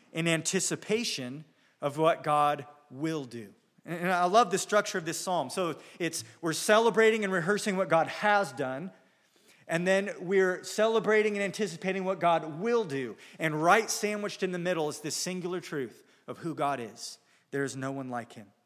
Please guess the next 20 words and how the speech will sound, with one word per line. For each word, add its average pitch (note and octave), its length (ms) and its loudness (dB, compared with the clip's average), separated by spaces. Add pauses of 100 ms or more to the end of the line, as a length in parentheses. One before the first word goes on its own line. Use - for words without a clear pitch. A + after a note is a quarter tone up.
(360)
But E3 120 0
verses G3 320 4
thirteen G3+ 420 2
through E3+ 220 -2
eighteen E3+ 520 -2 (220)
show G3+ 380 4
us E3+ 120 6
this F3+ 240 4
future, G#3 680 0 (160)
this F3+ 160 4
forward-facing A3 1300 4
look. F3 380 -2 (640)
A-, D#3+ 60 -10
and F3+ 420 -2
it's G3 160 0
a, D#3 120 2 (120)
and E3+ 100 -8
it's - 120 -4
a D#3+ 60 4
faith-filled G#3+ 1120 4